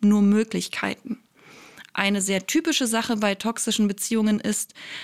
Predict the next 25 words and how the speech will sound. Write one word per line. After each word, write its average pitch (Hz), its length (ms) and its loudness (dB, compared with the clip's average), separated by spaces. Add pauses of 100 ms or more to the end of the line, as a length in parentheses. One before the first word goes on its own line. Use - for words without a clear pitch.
(120)
dass 196 220 2
man 214 140 2
es 202 120 -4
dem 202 140 0
Partner 214 440 0
oder 196 140 -2
der 190 100 0
Partnerin 196 540 -2
scheinbar 196 400 0
nie 240 380 6
recht 185 340 -4
machen 180 260 -2
kann. 185 320 -2
Egal, 226 460 -2
was 277 160 -2
man 247 100 2
auch 233 120 0
versucht, 226 440 -2
irgendwie 220 340 2
ist 196 200 -2
all 214 160 0
das, 208 240 -2
was - 160 -4
man 190 160 0
tut, 311 280 2